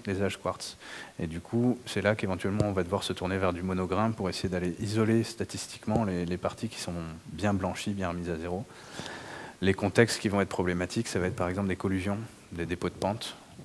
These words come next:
ou des sédiments qui bougent en masse éventuellement, ou du coup, le, si ça se fait par ruissellement, il n'y a pas forcément une grande exposition à la lumière. Dans des grottes, évidemment, euh,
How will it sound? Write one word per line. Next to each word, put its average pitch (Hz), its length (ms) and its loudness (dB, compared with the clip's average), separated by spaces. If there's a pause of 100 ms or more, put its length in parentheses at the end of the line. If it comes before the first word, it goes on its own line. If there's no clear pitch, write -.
(140)
ou 82 120 -6
des 80 120 -4
sédiments 92 400 -2
qui 87 180 -6
bougent 85 220 -6
en 87 100 0
masse 95 300 2
éventuellement, 87 520 0
ou 92 60 2
du 85 140 -6
coup, - 200 -6
le, 95 120 2 (500)
si - 140 -6
ça 101 120 0
se - 80 -2
fait 101 100 2
par 90 180 4
ruissellement, 101 560 2
il 113 40 4
n'y 95 60 4
a 87 40 2
pas 90 100 2
forcément 101 540 0
une 90 120 0
grande 101 220 2
exposition 98 500 -2
à 95 60 2
la 87 80 2
lumière. 92 400 0 (480)
Dans 95 160 4
des 90 80 2
grottes, 98 320 4
évidemment, 90 580 0
euh, 87 340 0